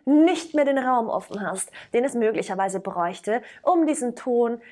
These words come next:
in einer schönen, klaren Mischstimme zu machen. Erster Tipp war also Vokale.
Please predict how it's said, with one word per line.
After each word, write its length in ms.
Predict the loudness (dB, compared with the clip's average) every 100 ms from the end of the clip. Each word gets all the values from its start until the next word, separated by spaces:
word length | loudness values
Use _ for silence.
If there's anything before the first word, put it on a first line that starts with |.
| -8
in 100 | -4
einer 180 | -2 -4
schönen, 600 | -4 0 2 2 0 -4
klaren 560 | -4 -4 -4 -4 -4
Mischstimme 560 | -4 -4 -8 -8 -6 -6
zu 120 | -6
machen. 400 | -8 -8 -12 -16 -18 _ -20 -20 -20 -14 -2
Erster 340 | -2 -2 -6
Tipp 300 | -2 -2 -2 -20 -8
war 400 | -2 0 0 -2
also 420 | -4 -2 -2 -2 -8
Vokale. 920 | -4 -2 -2 -4 -6 -4 -2 -4 -6